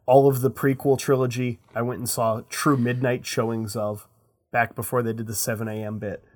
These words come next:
And then, um, Force Awakens and Rogue One, I went for the first available showings as well. I mean, it's always been a huge thing.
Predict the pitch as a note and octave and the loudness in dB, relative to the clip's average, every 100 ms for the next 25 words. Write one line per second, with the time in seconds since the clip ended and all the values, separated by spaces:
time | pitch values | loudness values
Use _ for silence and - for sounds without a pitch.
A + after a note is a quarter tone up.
0 | _ _ _ - A#2 A2+ A2 G#2+ G2+ G2+ | _ _ _ -6 -4 -4 -6 -6 -6 -8
1 | - B2+ A2+ B2+ A2+ A2 G#2+ A2 G#2 G#2 | -6 -2 -2 -2 -4 -6 -6 -6 -4 -6
2 | G2 G#2 G2+ G2 F#2 - - G2+ - G#2 | -6 -8 -8 -8 -12 -14 -14 -12 -12 -14
3 | - G2 G2 F2 - F#2 E2 A2+ A#2 A#2 | -12 -10 -10 -10 -10 -10 -12 -14 -10 -8
4 | G#2+ G2+ B2+ B2 B2 D3 C#3 A#2 C3+ B2 | -8 -6 -6 -4 2 6 6 4 0 0
5 | B2 A2 C3 A#2+ D3+ C#3+ C#3 | -4 -4 -4 -2 0 0 -2